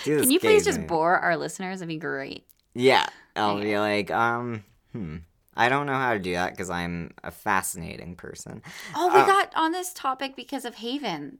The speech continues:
Speaker 2: the T V show Haven.
Speaker 1: Yes. So the T V show Haven, which is based off a Stephen King novel called The Colorado Kid,
Speaker 2: Mm-hmm.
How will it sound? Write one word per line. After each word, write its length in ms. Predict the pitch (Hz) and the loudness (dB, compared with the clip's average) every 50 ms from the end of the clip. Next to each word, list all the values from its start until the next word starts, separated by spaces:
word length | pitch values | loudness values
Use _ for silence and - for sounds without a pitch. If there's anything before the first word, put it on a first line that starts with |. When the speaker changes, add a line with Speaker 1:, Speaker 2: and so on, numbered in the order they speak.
| _ _ | _ _
Speaker 2:
the 100 | - 208 | -8 -8
T 160 | - - 233 | -8 -10 -10
V 140 | 208 226 240 | -10 -10 -10
show 180 | 233 - 220 226 | -8 -8 -10 -8
Haven. 560 | 196 202 214 214 247 - 220 180 139 - - | -8 -6 -6 -6 -6 -6 -6 -6 -6 -6 -2
Speaker 1:
Yes. 420 | 143 139 190 185 139 110 - - - - - | 6 8 10 10 10 6 4 0 0 0 0
So 160 | - - 135 | 0 2 2
the 80 | 135 131 | 0 0
T 180 | - - 143 | -2 -4 -2
V 140 | 135 151 175 180 | 0 0 0 2
show 220 | - 202 202 190 | 2 2 2 2
Haven, 420 | 185 175 151 147 123 131 123 123 123 | 4 4 4 4 4 2 2 2 0
which 140 | 117 - 117 | 0 0 -2
is 80 | 107 | -2
based 340 | 90 - 110 110 110 - - | 0 2 2 2 2 2 2
off 160 | 123 117 113 | 2 2 2
a 100 | 113 98 | 0 0
Stephen 460 | 90 - - - 117 107 107 104 98 | 0 0 0 0 -2 -2 -2 -4 -6
King 500 | 92 - - 113 110 107 104 101 98 95 - | -6 -8 -6 -6 -4 -4 -4 -4 -6 -6 -6
novel 540 | - 101 101 98 98 95 85 101 95 95 92 | -4 0 2 4 4 4 2 2 0 0 -2
called 400 | - - - 98 87 90 90 82 | -4 -2 0 0 0 0 0 -2
The 80 | 92 87 | -6 -8
Colorado 680 | - - 90 90 87 85 82 90 107 120 127 127 95 82 | -6 -4 -4 -2 -2 0 2 4 4 4 4 4 0 -4
Kid, 380 | 85 - - 64 - - - - | -6 -8 -10 -8 -8 -8 -10 -10
Speaker 2:
Mm-hmm. 360 | 220 220 269 285 262 214 | -8 -6 -6 -6 -6 -6